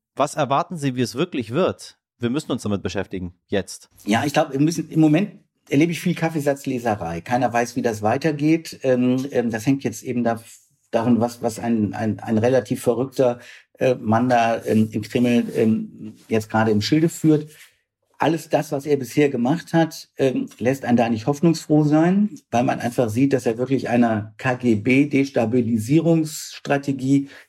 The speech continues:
Speaker 2: ähm, einfach gnadenlos verfallen ist und für sonst gar nichts mehr ein Auge und einen Sinn hat. Ähm, und ich glaub, dem muss man sich, ähm, ja, sehr realistisch stellen. Ähm, darum mü-, müssen wir jetzt einfach uns die Szenarien angucken.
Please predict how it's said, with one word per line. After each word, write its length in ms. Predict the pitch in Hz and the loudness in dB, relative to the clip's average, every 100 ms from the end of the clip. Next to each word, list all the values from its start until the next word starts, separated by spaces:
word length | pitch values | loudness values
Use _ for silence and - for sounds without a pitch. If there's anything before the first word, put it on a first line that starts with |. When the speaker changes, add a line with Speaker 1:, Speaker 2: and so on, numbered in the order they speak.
| - | -4
Speaker 2:
ähm, 640 | 135 127 117 113 104 107 | 0 2 2 0 -6 -10
einfach 300 | - 113 120 | -8 -4 -2
gnadenlos 580 | 110 113 127 143 139 135 | 2 2 4 4 4 2
verfallen 640 | - 113 - 113 139 160 | -2 -4 -2 0 2 0
ist 320 | 185 214 - - | 0 -4 -6 -10
und 320 | 131 120 - | -8 -8 -14
für 260 | - 131 127 | -12 -6 -2
sonst 260 | 123 131 - | 0 0 0
gar 160 | 120 | 0
nichts 200 | 139 - | 0 0
mehr 160 | - 117 | 0 0
ein 180 | - - _ _ | -4 -12 _ _
Auge 320 | - 131 139 | -4 0 0
und 120 | 135 139 | -2 -6
einen 100 | 113 | -6
Sinn 260 | 123 143 | 0 2
hat. 220 | 180 214 - - - _ | 2 -2 -12 -20 -20 _
Ähm, 280 | 151 139 139 - - | -2 0 -2 -8 -2
und 100 | 151 | 0
ich 80 | 143 | 2
glaub, 200 | 151 147 | 0 0
dem 120 | 156 | 2
muss 140 | 147 147 | 2 2
man 160 | 147 127 | 0 0
sich, 360 | 135 - - | -4 -6 -8
ähm, 460 | 123 120 117 117 110 - | -2 0 0 -4 -8 -4
ja, 100 | 120 | 0
sehr 220 | 135 147 | 0 2
realistisch 500 | 139 120 113 - 110 | 2 0 -4 -10 -16
stellen. 440 | - 85 78 - _ - | -12 -14 -14 -20 _ -6
Ähm, 260 | 104 98 | -4 -4
darum 440 | - 107 123 110 104 | -4 -2 0 0 -2
mü-, 180 | 117 135 | -6 -4
müssen 200 | 135 139 | -4 0
wir 80 | 123 | -2
jetzt 100 | 113 | 0
einfach 260 | 120 131 139 | -2 -2 -4
uns 140 | - | -6
die 100 | 113 | -4
Szenarien 540 | - 120 147 156 117 | -2 0 2 2 0
angucken. 580 | - 107 - 127 143 139 | 0 0 0 2 2 0